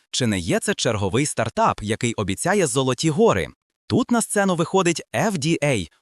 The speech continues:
Управління з санітарного нагляду за якістю харчових продуктів і медикаментів С Ш А. Це свого роду медичний Оскар, який присуджують тільки перевіреним і безпечним технологіям. Якщо щось отримало схвалення F D A,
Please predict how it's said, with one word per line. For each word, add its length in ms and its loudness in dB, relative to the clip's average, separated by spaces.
Управління 600 0
з 40 -4
санітарного 680 0
нагляду 420 2
за 120 0
якістю 440 -2
харчових 480 -2
продуктів 580 0
і 80 2
медикаментів 640 0
С 100 -6
Ш 140 2
А. 120 4
Це 180 0
свого 340 0
роду 280 2
медичний 640 0
Оскар, 500 -2
який 300 -2
присуджують 680 -2
тільки 360 -2
перевіреним 680 0
і 100 0
безпечним 580 -2
технологіям. 680 0
Якщо 440 -2
щось 380 -2
отримало 540 2
схвалення 540 2
F 80 -2
D 120 -4
A, 260 -2